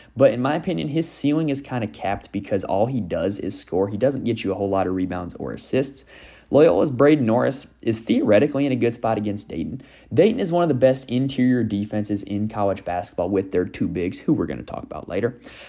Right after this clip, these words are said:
Uh, so Norris kind of facilitating from the perimeter and attacking from the perimeter would theoretically be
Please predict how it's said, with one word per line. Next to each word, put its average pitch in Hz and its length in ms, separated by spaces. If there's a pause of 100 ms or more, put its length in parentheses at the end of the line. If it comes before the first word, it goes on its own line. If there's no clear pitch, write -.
(120)
Uh, 120 260
so - 180
Norris 170 540
kind 175 300
of 165 320 (320)
facilitating 160 800
from 139 240
the 139 60
perimeter 127 440
and 110 160
attacking 113 460
from 110 200
the 107 60
perimeter 110 300
would 107 180
theoretically 113 600
be 92 380